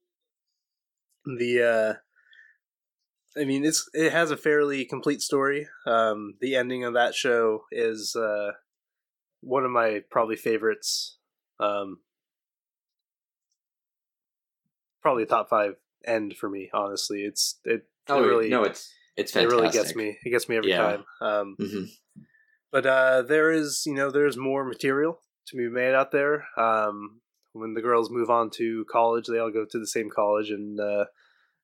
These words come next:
Speaker 1: um, and, uh, Yui's younger sister, Ui, takes over the club, and there's a, a whole group of new girls. Um, and it's just more fun.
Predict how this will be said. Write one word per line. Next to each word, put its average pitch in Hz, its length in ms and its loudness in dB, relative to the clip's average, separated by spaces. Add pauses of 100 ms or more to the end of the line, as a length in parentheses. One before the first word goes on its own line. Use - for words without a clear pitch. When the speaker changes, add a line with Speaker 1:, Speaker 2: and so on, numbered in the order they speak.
(560)
Speaker 1:
um, 101 480 -4 (160)
and, 101 260 -4
uh, 101 320 -2 (400)
Yui's 120 600 -4
younger 117 240 0
sister, 127 360 -4
Ui, 120 240 0
takes - 260 -2
over 120 160 -4
the 113 60 0
club, 113 340 2
and 110 100 -6
there's 113 240 -6
a, 120 40 0
a 110 340 2
whole 120 180 0
group 113 240 -2
of 110 120 -8
new 113 160 -6
girls. 107 540 -2 (520)
Um, 104 480 -4 (760)
and 165 80 2
it's 170 100 2
just 220 160 4
more 208 140 2
fun. 196 300 0